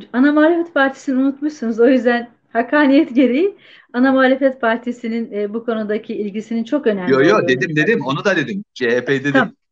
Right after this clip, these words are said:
Speaker 1: Ha, tamam, çok iyi. Ben sanki, e, atlamış gibi geldi.
Speaker 2: Yok,
Speaker 1: E,
Speaker 2: yok.
Speaker 1: esasen de demokratik sistemlerde, e, tabiidir bu. Yani muhalefetin, e, yani ilk evvel emirde tabii ki iktidarın herhangi bir,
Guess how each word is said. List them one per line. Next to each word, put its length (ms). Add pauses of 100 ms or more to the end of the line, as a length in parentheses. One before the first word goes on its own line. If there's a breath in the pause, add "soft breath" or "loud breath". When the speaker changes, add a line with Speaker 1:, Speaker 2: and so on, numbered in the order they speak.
(480)
Speaker 1:
Ha, 240
tamam, 240
çok 240
iyi. 200
Ben 180
sanki, 380
e, 220
atlamış 500
gibi 220
geldi. 440 (100)
Speaker 2:
Yok, 300
Speaker 1:
E, 340
Speaker 2:
yok. 240 (220)
Speaker 1:
esasen 680
de 180
demokratik 840
sistemlerde, 920 (540)
e, 300 (260)
tabiidir 640
bu. 120
Yani 440 (180 soft breath)
muhalefetin, 1080
e, 320 (180)
yani 220
ilk 220
evvel 320
emirde 480
tabii 260
ki 100
iktidarın 600 (200 loud breath)
herhangi 480
bir, 220